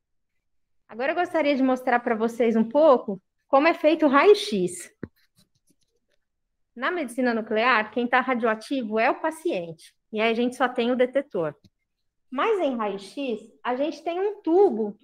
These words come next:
produzindo raio-x. E essa radiação passa através do corpo do paciente. Então, aqui tem um tubo de raio-x.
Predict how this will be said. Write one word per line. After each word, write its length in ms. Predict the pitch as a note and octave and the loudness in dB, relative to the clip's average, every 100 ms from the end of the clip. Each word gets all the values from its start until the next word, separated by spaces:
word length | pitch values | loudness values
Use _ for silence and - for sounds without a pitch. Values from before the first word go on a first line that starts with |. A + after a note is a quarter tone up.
| _ - | _ 4
produzindo 680 | C#4 C4+ D4+ B3+ F#4 F#4 | 4 4 2 2 4 4
raio-x. 840 | C#4 D#4 D#4 D#4 - A3 F3+ - _ _ _ _ _ _ _ _ _ _ _ _ | 2 0 0 -2 -6 -6 -6 -12 _ _ _ _ _ _ _ _ _ _ _ _
E 120 | A#3+ | -8
essa 200 | C4 D4 | -6 -4
radiação 560 | C#4 C#4+ C4 C4+ D#4 D#4 | 0 2 2 2 0 0
passa 600 | - C#4+ D4 E4 D#4+ C#4+ | -2 2 6 6 4 -2
através 400 | - B3 A#3 A3+ | 0 0 2 0
do 100 | G#3+ | -2
corpo 380 | A3 A3+ A3 G#3+ | -2 -4 -4 -12
do 60 | - | -4
paciente. 800 | G#3+ G#3 C4 F3 - - _ _ _ _ _ _ _ _ _ _ | -6 -4 -8 -8 -8 -16 _ _ _ _ _ _ _ _ _ _
Então, 460 | B3+ B3+ D4 D4+ D4 | -14 -8 -6 -4 -6
aqui 240 | D4 F4 | -6 -6
tem 160 | G#4 F#4+ | -4 -6
um 80 | |
tubo 240 | F4 C#4+ C4 | -4 -6 -4
de 80 | B3+ | -4
raio-x. 720 | A3 A3 A3+ - B3 D#4+ | -4 -6 -8 -16 -16 -16